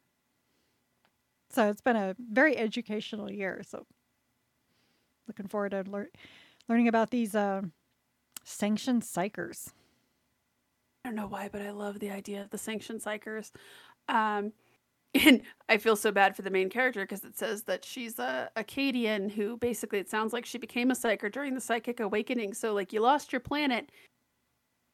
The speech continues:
Speaker 2: and you became a psyker, and, uh,
Speaker 1: You lost your
Speaker 2: most people
Speaker 1: planet
Speaker 2: would have spread
Speaker 1: and,
Speaker 2: that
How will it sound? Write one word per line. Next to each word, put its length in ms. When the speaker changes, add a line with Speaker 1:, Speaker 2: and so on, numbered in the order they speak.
Speaker 2:
and 220
you 80
became 340
a 20
psyker, 720
and, 140
uh, 200
Speaker 1:
You 80
lost 220
your 80
Speaker 2:
most 60
people 100
Speaker 1:
planet 200
Speaker 2:
would 140
have 80
spread 140
Speaker 1:
and, 80
Speaker 2:
that 140